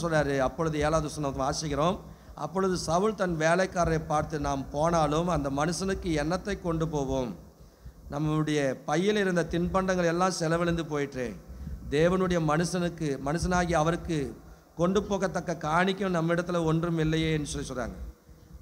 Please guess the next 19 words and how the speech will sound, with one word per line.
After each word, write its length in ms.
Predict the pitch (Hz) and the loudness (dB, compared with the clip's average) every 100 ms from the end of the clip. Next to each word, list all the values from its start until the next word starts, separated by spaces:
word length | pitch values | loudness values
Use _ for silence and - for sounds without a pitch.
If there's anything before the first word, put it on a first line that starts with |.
| - | -12
அப்ப 500 | 131 160 147 127 110 | -4 0 0 0 -6
பாருங்க, 500 | 151 170 170 156 127 | -2 0 0 -2 -4
சவுல் 460 | - 147 165 180 160 | -6 -2 0 0 0
வந்துட்டு 600 | 151 160 180 160 131 107 - - - | 0 0 0 0 0 -6 -16 -16 -12
போகும்போது 960 | - 165 190 202 180 160 151 135 123 151 - - - 139 | 0 2 4 2 2 2 2 0 -2 -6 -12 -20 -16 0
தேவனுடைய 480 | 160 180 190 185 175 | 2 4 4 2 2
மனுஷனை 540 | 160 170 165 175 180 | 2 2 0 0 2
வெறுங்கையோட 640 | 160 160 180 185 185 185 185 | 4 4 4 2 2 2 2
போய் 280 | 175 175 170 | 0 -2 -2
பார்க்கக்கூடாதுன்றதுக்காக, 1500 | 156 170 175 175 170 170 156 156 151 143 139 156 135 127 131 - - - - 131 | -2 -2 -2 0 2 2 0 0 -2 -2 0 0 0 -2 -6 -10 -8 -10 -10 -6
"நம்மகிட்ட 320 | 156 170 196 | -2 -2 0
இருந்ததெல்லாம் 480 | 196 190 180 190 196 | 0 0 0 0 0
செலவழிஞ்சு 520 | 170 175 190 185 180 | 2 2 2 2 0
போச்சே, 420 | 165 170 160 165 165 | 0 0 0 0 2
என்ன 220 | 147 170 | 2 0
செய்யறது?" 440 | 170 160 - 147 | 0 0 0 -2
அப்படின்னு 140 | 139 143 | -2 -4
சொல்லி 300 | 175 185 156 | -4 -4 -4
கேட்குறாரு. 280 | 131 110 | -4 -6